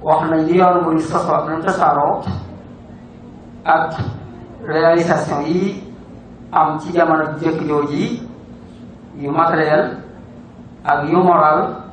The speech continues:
wax it gàllankoor yi am ci biir boobu, gàllankoor yu jóge ci biti ak yu jóge ci biir.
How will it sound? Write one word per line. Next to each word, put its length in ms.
wax 220
it 140
gàllankoor 600
yi 160
am 180
ci 140
biir 200
boobu, 460
gàllankoor 420
yu 80
jóge 200
ci 120
biti 460
ak 200
yu 80
jóge 200
ci 360
biir. 320